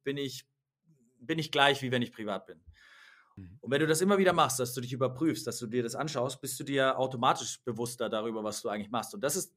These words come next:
Speaker 1: daher kommt dann auch dieses Mindset oder dieses Selbstbewusstsein, wo du sagst, „Okay, easy, läuft.“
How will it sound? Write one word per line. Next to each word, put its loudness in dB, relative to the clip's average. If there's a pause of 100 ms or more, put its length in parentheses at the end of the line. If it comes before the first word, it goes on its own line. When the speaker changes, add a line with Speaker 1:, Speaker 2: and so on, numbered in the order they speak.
Speaker 1:
daher 6
kommt 0
dann 2
auch 0
dieses -8
Mindset -6
oder -4
dieses -6
Selbstbewusstsein, -4
wo -4
du -4
sagst, -6
„Okay, -4 (100)
easy, -6
läuft.“ 2